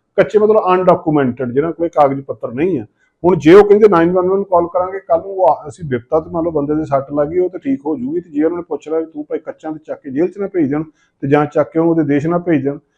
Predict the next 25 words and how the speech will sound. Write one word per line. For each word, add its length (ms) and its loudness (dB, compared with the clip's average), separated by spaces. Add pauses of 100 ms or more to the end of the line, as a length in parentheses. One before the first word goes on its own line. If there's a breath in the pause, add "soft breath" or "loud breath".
(240)
ਲੋਕਾਂ 580 4
ਨੇ 280 4 (100)
ਆਪਣੇ 400 2
ਬੱਚਿਆਂ 440 -2
ਨੂੰ 100 2
ਸਕੂਲਾਂ 420 0
ਵਿੱਚ 160 -2 (100)
ਭੇਜਣਾ 280 0
ਬੰਦ 240 2
ਕਰਤਾ, 500 -4 (260)
ਕਿਉਂਕਿ 260 4
ਰੌਲਾ 200 8
ਇਹ 100 6
ਵੀ 100 6
ਪਿਆ 200 6
ਕਿ 120 0
ਸਕੂਲਾਂ 340 0
ਦੇ 80 2
ਬਾਹਰੋਂ 260 4
ਉਹ, 480 2
ਅਹ, 300 2
ਫੜਨ 180 4
ਲੱਗ 100 4
ਪਏ 300 2
ਆ। 100 2